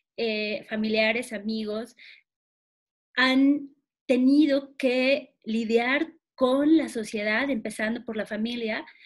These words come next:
para reconocerse a sí mismos. Y, a-, y, y había que estar, había que estar ahí, y es muy distinto, efectivamente. O sea, no, no,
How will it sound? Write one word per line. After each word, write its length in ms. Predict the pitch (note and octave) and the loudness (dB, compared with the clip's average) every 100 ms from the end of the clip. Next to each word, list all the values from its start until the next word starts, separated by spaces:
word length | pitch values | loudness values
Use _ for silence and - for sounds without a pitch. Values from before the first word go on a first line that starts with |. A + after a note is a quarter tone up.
| _ | _
para 340 | - A#3+ A#3 A#3 - | -2 0 0 -6 -4
reconocerse 840 | A#3+ B3 A#3 A#3+ - D4 D#4+ D#4 | -4 -2 -6 -6 -2 -2 -2 -6
a 40 | |
sí 200 | C#4+ C4+ | -6 -4
mismos. 640 | A#3+ A#3+ - - - - _ _ _ - - _ _ | -4 -6 -8 -14 -18 -20 _ _ _ -20 -20 _ _
Y, 340 | - C#4+ D4 - | 2 4 4 2
a-, 180 | B3 C4+ | -2 -2
y, 260 | B3+ C4 B3+ | 2 2 4
y 40 | |
había 280 | C4 D4+ D#4+ | 4 4 2
que 100 | E4 | 0
estar, 340 | D#4+ D#4+ D#4 - | -2 -2 -2 -2
había 220 | C4+ D#4 | 0 0
que 80 | D#4+ | 0
estar 240 | D#4+ D4+ | -4 -4
ahí, 240 | C4 C4 B3+ | -2 -4 0
y 100 | C4+ | 2
es 100 | D#4 | 4
muy 140 | E4 | 4
distinto, 460 | E4 D4 - C#4+ A3+ | 4 0 0 -2 -2
efectivamente. 680 | A3 - A#3+ A3 G#3 F#3 G3+ | -14 -12 -10 -8 -8 -10 -12
O 40 | |
sea, 120 | A3+ | -4
no, 160 | B3+ C#4 | 0 0
no, 340 | B3+ C#4+ - | 0 -2 -4